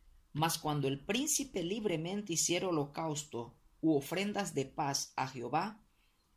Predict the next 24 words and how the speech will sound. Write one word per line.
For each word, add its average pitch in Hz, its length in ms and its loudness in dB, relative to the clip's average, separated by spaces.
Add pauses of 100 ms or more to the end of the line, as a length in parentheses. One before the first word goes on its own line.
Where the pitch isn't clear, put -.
(160)
le 160 240 4
abrirán 165 560 4
la 226 220 0
puerta 220 480 0
que 160 140 0
mira 180 300 0
al 143 280 0
oriente, 151 680 -2 (400)
y 165 140 4
hará 135 200 6
su 214 200 2
holocausto 180 600 0
y 208 40 -4
sus 151 240 -4
ofrendas 170 600 -2
de 131 80 -2
paz, 156 460 0 (400)
como 151 340 2
hace 202 300 4
en 190 100 0
el 143 160 2
día 165 220 2
de - 100 2
reposo. 190 760 -2